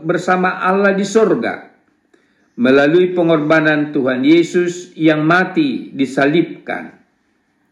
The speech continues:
Kita memperoleh pengampunan dosa dan hidup kekal itu bukan karena usaha kita,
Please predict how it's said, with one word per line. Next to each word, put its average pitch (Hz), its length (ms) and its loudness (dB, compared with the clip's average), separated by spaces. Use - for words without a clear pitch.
Kita 220 560 2
memperoleh 226 680 0
pengampunan 214 680 0
dosa 147 760 0
dan 156 300 -2
hidup 165 400 -2
kekal 151 400 0
itu 190 560 2
bukan 196 560 2
karena 147 380 0
usaha 139 480 -4
kita, 170 680 -2